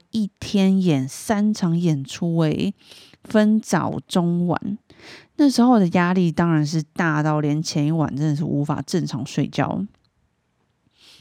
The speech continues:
不过也真的是一个很棒的体验啊，人生也有这么，这么的疯狂过。就刚刚好，所有的厂商呢，他们大家都选择同一天。通常是圣诞节比较容易会有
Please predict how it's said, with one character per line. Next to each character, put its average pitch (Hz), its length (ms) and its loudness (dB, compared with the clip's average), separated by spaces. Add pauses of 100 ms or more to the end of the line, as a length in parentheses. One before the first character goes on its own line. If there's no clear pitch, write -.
(340)
不 190 80 -2
过 233 140 6
也 185 160 4
真 190 140 0
的 175 100 2
是 175 140 0
一 165 40 2
个 160 120 2
很 143 320 -4
棒 170 160 2
的 151 80 -2
体 - 240 -8
验 160 240 -2
啊， 285 160 -4 (380)
人 165 200 2
生 196 180 2
也 180 120 4
有 160 120 2 (120)
这 180 320 0
么， 151 180 0
这 170 220 -2
么 151 120 -2
的 151 80 0
疯 151 300 -2
狂 151 260 -6
过。 165 380 -2 (340)
就 196 140 2
刚 254 340 0
刚 254 280 0
好， - 340 -6 (180)
所 - 300 2
有 196 100 6
的 151 120 0
厂 139 340 -4
商 247 300 0
呢， 233 260 2
他 208 140 -2
们 180 120 0
大 165 80 -4
家 151 140 0
都 160 140 0
选 - 240 -6
择 139 160 -4
同 127 340 -10
一 180 160 0
天。 185 400 0 (1080)
通 277 200 4
常 208 220 4
是 220 180 4
圣 208 320 2
诞 175 200 2
节 147 160 0
比 143 80 -2
较 156 120 2
容 151 220 2
易 156 80 0
会 160 160 0
有 151 100 0